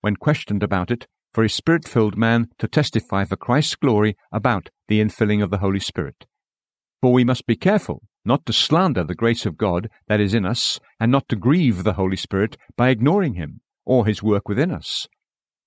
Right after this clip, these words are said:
One cannot be too careful, in case he would be found casting his pearls before swine.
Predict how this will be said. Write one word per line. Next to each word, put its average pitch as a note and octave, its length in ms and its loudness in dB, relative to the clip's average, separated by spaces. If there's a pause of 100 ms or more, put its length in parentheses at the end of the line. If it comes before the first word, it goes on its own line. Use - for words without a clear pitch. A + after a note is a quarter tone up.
One C3 160 0
cannot C3+ 300 2
be - 80 0
too F#3 240 0
careful, - 500 -2 (220)
in G#2 100 -4
case B2 260 0
he - 80 2
would A#2 180 2
be A#2+ 60 -2
found A#2+ 380 0
casting C3 400 0
his A#2 260 2 (240)
pearls A2+ 460 2
before A2 420 0
swine. A#2+ 540 -4